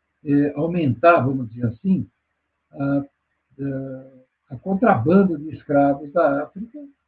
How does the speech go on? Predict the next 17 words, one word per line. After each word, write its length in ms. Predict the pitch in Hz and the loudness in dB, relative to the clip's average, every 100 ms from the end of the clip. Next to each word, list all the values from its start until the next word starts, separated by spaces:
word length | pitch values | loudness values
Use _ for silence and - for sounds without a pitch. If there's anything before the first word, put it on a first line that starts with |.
| _ _ _ - | _ _ _ -8
para 160 | 135 | -6
o 40 | 139 | -4
Brasil. 400 | 160 165 117 104 _ _ _ _ _ _ _ _ _ | -2 -2 -6 -16 _ _ _ _ _ _ _ _ _
Ah, 440 | 170 156 160 156 - _ _ _ _ _ _ - | -12 -10 -8 -10 -14 _ _ _ _ _ _ -8
a 100 | 156 | -2
gente 220 | 196 190 | 0 2
aprende 500 | 180 185 185 175 170 | 0 4 4 4 0
na, 280 | 165 156 151 | 0 -2 -2
na 120 | 156 | -4
escola 520 | 143 - 180 165 139 | -6 -4 0 0 -2
qual 140 | 165 185 | -4 -6
é 40 | |
a 40 | 185 | -4
contribuição 640 | 190 190 185 - - 185 | -8 -10 -12 -10 -4 -4
de 120 | 165 | -4
tudo 360 | - 170 165 175 | -14 -20 -10 -2
isso 400 | 202 120 - 117 | -2 -2 -8 -16